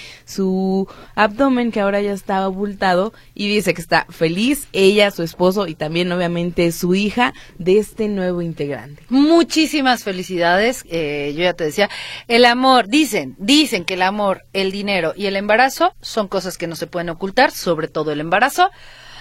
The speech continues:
Speaker 2: Eh, en muchas mujeres, hay otras que luego sí no les notas el embarazo, y hay
Speaker 1: Sí.
Speaker 2: otras que tenemos pancita normal para que no nos anden <laughs> felicitando, pero sí, qué bueno, que venga bien el bebé y que ella sea feliz con, con,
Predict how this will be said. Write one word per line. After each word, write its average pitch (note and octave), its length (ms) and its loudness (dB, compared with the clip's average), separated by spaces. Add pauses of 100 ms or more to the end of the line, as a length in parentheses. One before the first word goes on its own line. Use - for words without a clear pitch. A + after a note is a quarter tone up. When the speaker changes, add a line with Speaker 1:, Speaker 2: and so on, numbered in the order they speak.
(160)
Speaker 2:
Eh, E3 200 -4
en G#3 100 4
muchas G3+ 320 0
mujeres, F#3 320 0
hay D3+ 140 0
otras D3 240 -8
que C#3 260 -6
luego D#3+ 220 -2
sí E3+ 160 -10
no E3 160 -6
les D#3 160 -6
notas D#3 260 -12
el D#3 120 -6
embarazo, F#3+ 420 0 (200)
y E3 120 0
hay G#3 80 4
Speaker 1:
Sí. A3 80 6
Speaker 2:
otras G3 180 -2
que G3 80 -4
tenemos F#3+ 320 -2
pancita F3+ 400 -2
normal G3+ 360 0
para D#3+ 180 -2
que E3 60 -6
no E3+ 100 -4
nos E3+ 140 -2
anden F3 220 -2
<laughs> - 0 -
felicitando, A3 640 2 (400)
pero C4 560 6
sí, A#3+ 1120 4 (100)
qué G4 120 4
bueno, A#4+ 480 2
que D4+ 140 -2
venga F#4 260 0
bien G4+ 320 -6
el G4 140 -4
bebé F#4+ 460 -2
y C4+ 120 -4
que C#4 160 -6
ella D4+ 360 -2
sea B3 340 -4 (180)
feliz A#3 640 -6
con, E3 340 -10 (400)
con, G#3 160 2